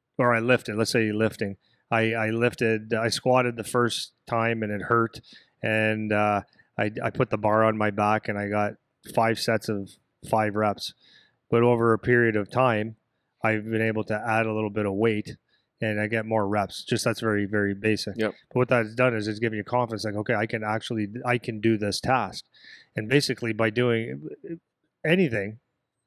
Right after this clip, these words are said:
Speaker 1: by doing it, even if you fail and doing it again, you will get better and it, it will breed confidence. So that the other side benefit of just the weightlifting and stuff is that after doing it for a while, you're gonna notice that your body starts to get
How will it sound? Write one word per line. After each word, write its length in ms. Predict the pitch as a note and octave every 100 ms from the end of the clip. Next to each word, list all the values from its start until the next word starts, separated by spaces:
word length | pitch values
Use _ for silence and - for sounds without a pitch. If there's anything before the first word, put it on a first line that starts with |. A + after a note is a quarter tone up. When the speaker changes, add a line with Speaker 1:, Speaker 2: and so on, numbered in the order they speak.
| _ - - -
Speaker 1:
by 320 | E3 C#3 B2
doing 400 | A2 C#3+ E3 A2
it, 240 | G2+ A2+ _ _ _ _ _ _ _ _ -
even 300 | C#3 C#3+ C#3
if 140 | -
you 40 | A2
fail 440 | - C#3+ A2+ A2
and 120 | G#2+
doing 200 | G#2+ A#2
it 100 | G#2+
again, 300 | G2+ B2+ A#2
you 80 | G#2+
will 160 | G#2+ G#2+
get 200 | G2+ F#2+
better 280 | A#2 G#2 G2+
and 80 |
it, 120 | G2+ A2 B2
it 60 |
will 180 | A#2 A2+
breed 240 | A2+ G#2
confidence. 460 | - A#2+ A#2 G2+ F#2+
So 120 | A#2
that 240 | A2 A2+ A2+ _ _ _ _ _ _ _ _ _ _ -
the 80 |
other 160 | B2+ C3
side 260 | - A2 G#2
benefit 320 | A2 G#2 G#2+
of 240 | G2+ A2
just 240 | B2+ A2+ -
the 80 |
weightlifting 480 | G#2 C#3 D3 A2 A2 G#2
and 80 |
stuff 280 | G#2 A2+ A2+
is 80 | A2
that 220 | G#2 G#2+ C#3+ _ - - _ _ -
after 240 | A#2+ -
doing 300 | A2 A#2 B2
it 100 | A2+
for 160 | A2 A2+
a 80 | G#2+
while, 240 | G#2+ A2
you're 140 | A2 G#2+
gonna 160 | G#2+
notice 320 | A2 A2 A2
that 140 | A2+ A2
your 100 | A2+
body 300 | G#2+ A#2 A2
starts 280 | - G#2+ -
to 80 | G#2
get 180 | G2+